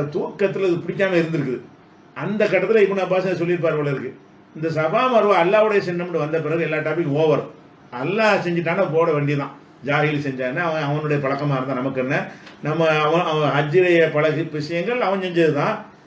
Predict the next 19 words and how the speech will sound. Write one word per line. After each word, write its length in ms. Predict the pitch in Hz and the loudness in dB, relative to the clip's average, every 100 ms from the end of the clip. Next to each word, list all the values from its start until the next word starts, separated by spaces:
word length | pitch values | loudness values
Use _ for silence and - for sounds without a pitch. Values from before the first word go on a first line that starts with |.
| - | -6
நிர்வாணமா 480 | 147 180 202 208 214 | 0 2 4 4 4
தவாப் 360 | 180 180 180 147 | 4 4 2 0
செஞ்சா 180 | 165 180 | -2 0
நிர்வாணத்தை 480 | 170 202 208 185 190 | 2 2 2 2 0
விட்டு 160 | 214 | 2
மைனஸ் 220 | 190 170 165 | 0 0 -2
பண்ணிக்கிட்டோம், 360 | 156 135 117 - | -2 -4 -8 -8
நம்ம 180 | 143 151 | -6 0
தவாப் 160 | 214 214 | 2 2
வச்சு 180 | 175 | -2
மைனஸ் 340 | 170 170 170 143 | -4 -4 -4 -4
பண்ணல, 220 | 135 110 - - - _ - | -6 -6 -10 -20 -20 _ -10
விளங்குதா? 360 | 147 156 156 160 | -6 0 4 4
அந்த 360 | 143 139 190 | 4 0 2
மாதிரியான 760 | 202 220 214 196 185 175 175 165 | 2 4 2 2 0 0 2 2
சில 180 | 165 156 | -2 -4
விஷயங்களை 460 | 147 202 240 247 | -4 -6 -2 -2
மைனஸ் 320 | 175 185 185 160 | 0 -2 -4 -4
பண்ணிட்டாலும் 640 | 147 139 127 131 156 | -4 0 0 0 -2